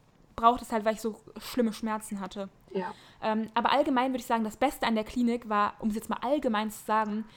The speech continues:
Speaker 1: die In-, Individualität.
Speaker 2: Genau.
Speaker 1: Die haben wirklich geschaut, was ist für den Einzelnen am besten. Und das
Speaker 2: Ja.
Speaker 1: fand ich so krass. Das hatte ich vorher noch nie erlebt. Vorher gab's immer so Regeln, Regeln, Regeln.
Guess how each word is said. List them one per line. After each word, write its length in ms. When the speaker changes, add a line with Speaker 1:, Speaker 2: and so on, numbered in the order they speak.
Speaker 1:
die 240
In-, 160
Individualität. 1040
Speaker 2:
Genau. 100
Speaker 1:
Die 60
haben 240
wirklich 320
geschaut, 680
was 160
ist 220
für 120
den 120
Einzelnen 520
am 100
besten. 540
Und 120
das 100
Speaker 2:
Ja. 100
Speaker 1:
fand 100
ich 140
so 320
krass. 340
Das 80
hatte 120
ich 80
vorher 180
noch 140
nie 180
erlebt. 340
Vorher 240
gab's 200
immer 120
so 120
Regeln, 360
Regeln, 300
Regeln. 420